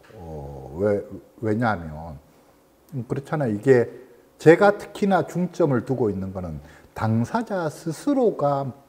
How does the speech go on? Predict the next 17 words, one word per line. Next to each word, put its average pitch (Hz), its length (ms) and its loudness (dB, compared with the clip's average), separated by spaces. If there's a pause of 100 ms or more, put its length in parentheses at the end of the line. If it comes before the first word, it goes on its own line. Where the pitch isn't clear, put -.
무엇을 104 540 0
어떻게 - 260 -8
해야 76 80 -8
되느냐, 69 340 -18 (440)
가족이 214 640 2
스스로 175 400 -2
무엇을 90 400 -4
어떻게, - 220 -16
그들이 254 400 2
스스로 285 500 0
할 190 180 4
수 - 140 -6
있는 120 320 0
이야기를 101 640 -2
그들에게 120 440 -4
들려줘야 98 520 -4
되겠다. - 480 -12